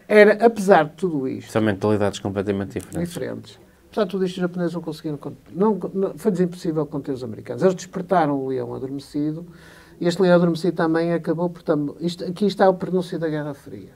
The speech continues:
Speaker 1: um dia
Speaker 2: Sim.
Speaker 1: destes. Porque também os soviéticos são muito atentos ao que se está a passar no Pacífico. Aliás,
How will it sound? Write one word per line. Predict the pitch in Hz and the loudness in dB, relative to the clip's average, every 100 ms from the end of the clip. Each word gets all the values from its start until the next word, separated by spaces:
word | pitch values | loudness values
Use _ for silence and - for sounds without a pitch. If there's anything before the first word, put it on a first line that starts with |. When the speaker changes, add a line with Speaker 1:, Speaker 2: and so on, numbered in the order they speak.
| - | -18
Speaker 1:
um | 127 120 | -14 -12
dia | 110 | -12
Speaker 2:
Sim. | 104 101 | -8 -8
Speaker 1:
destes. | 101 - - _ _ _ - _ - - _ - | -8 -16 -20 _ _ _ -20 _ -20 -20 _ -18
Porque | 139 - - - _ _ - | -16 -16 -20 -20 _ _ -2
também | 139 139 | 0 0
os | |
soviéticos | - 135 143 143 156 | -2 0 0 0 -8
são | - 156 | -8 -8
muito | 147 | -6
atentos | 147 147 143 | -8 -8 -8
ao | 156 | -10
que | 156 | -10
se | |
está | 156 | -12
a | 139 | -10
passar | - 160 | -10 -10
no | 156 156 | -8 -8
Pacífico. | 165 160 147 95 - - _ _ - - - - - - _ _ - 139 143 | -10 -10 -12 -14 -20 -20 _ _ -20 -20 -20 -20 -20 -20 _ _ -12 -10 -4
Aliás, | 143 151 139 - | 2 6 4 2